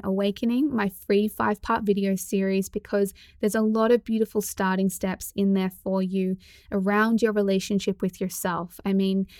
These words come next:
I really feel like all of the work that we do around our feminine energy brings us into more intimate connection and relationship with ourselves. So it's all very intertwined.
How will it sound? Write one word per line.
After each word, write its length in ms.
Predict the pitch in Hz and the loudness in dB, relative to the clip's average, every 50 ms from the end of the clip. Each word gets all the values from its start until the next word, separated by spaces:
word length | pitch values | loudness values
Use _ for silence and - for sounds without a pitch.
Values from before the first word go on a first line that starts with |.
| - - - - - 208 | -20 -20 -20 -10 -4 -4
I 40 | |
really 380 | 214 208 220 226 240 247 254 262 | -2 0 2 4 4 4 4 2
feel 360 | 247 - - - 220 214 214 | -2 -2 -2 0 2 4 4
like 300 | 214 208 202 196 196 - - _ _ - | 4 2 2 0 -4 -6 -10 _ _ -6
all 560 | 208 208 202 208 233 254 269 277 294 294 - _ _ | -2 0 2 4 4 4 4 2 0 -4 -8 _ _
of 140 | - 240 226 | -4 -2 -2
the 140 | - 240 233 | 0 -2 -2
work 340 | 220 220 220 220 226 226 - | 0 2 2 2 2 0 -2
that 120 | - - | -4 -2
we 120 | 240 233 214 | 0 0 0
do 320 | 190 - 220 220 233 254 | 2 4 4 4 4 4
around 380 | - 226 214 208 208 208 208 214 | 0 0 0 2 2 2 2 2
our 140 | 202 208 | 0 -2
feminine 520 | 202 - - 208 202 214 220 214 208 202 - | -4 -4 -2 0 0 2 2 2 0 0 -2
energy 600 | - 196 196 202 214 202 - 254 269 285 311 320 _ _ _ _ _ _ _ _ - 226 | -2 -2 0 0 0 0 -2 -2 -2 -2 -2 -4 _ _ _ _ _ _ _ _ -8 -6
brings 500 | 196 196 208 214 214 214 214 220 208 254 | -2 2 4 4 4 6 4 2 2 0
us 240 | 254 247 - - - | -2 -2 -2 -4 -2
into 360 | - 214 214 196 - - 220 | 0 2 2 2 0 0 0
more 240 | 202 202 202 202 - - | 2 2 2 0 -2 -2
intimate 640 | - 208 208 196 - 233 208 208 208 202 208 - - - _ _ _ - - - | 0 0 0 0 0 0 2 2 2 2 0 -2 -6 -14 _ _ _ -20 -20 -8
connection 640 | - - 202 196 190 190 185 - - - - 226 220 | -2 0 2 2 2 2 0 -4 -6 -4 0 0 0
and 200 | 226 - 214 202 | 2 2 2 2
relationship 720 | 202 190 190 185 185 190 - - 233 220 - 254 247 - | 2 2 0 -2 -2 -2 -2 -2 -2 -2 0 -2 -2 -2
with 200 | 277 254 - - | -2 -6 -4 -4
ourselves. 720 | 214 196 - - - 185 180 185 196 233 262 285 - - - | -6 -4 -4 -4 -6 -4 -4 -2 -2 -2 -2 -4 -6 -14 -12
So 180 | - - - 214 | -10 -6 -4 -4
it's 140 | 208 - - | -4 -4 -2
all 160 | - 208 214 214 | 0 0 0 2
very 240 | 240 240 240 247 - | 2 2 2 2 2
intertwined. 720 | 220 214 - 233 - - - 196 185 180 214 285 370 - | 0 -2 -2 -4 -8 -6 -6 -4 -2 -2 -2 -4 -4 -6